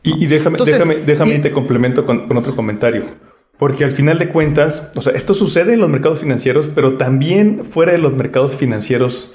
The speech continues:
Speaker 1: nosotros hemos encontrado evidencia de que sucedió en México.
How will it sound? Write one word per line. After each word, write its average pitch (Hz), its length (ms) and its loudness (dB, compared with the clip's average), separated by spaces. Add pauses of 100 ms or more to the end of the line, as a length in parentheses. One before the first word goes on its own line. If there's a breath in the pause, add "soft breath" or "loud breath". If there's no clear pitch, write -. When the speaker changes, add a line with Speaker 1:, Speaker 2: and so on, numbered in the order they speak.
Speaker 1:
nosotros 139 340 0
hemos 139 240 2
encontrado 123 360 0
evidencia 120 720 -2 (360 loud breath)
de 135 100 0
que - 420 -4
sucedió 127 400 -2
en 143 60 2
México. - 540 -2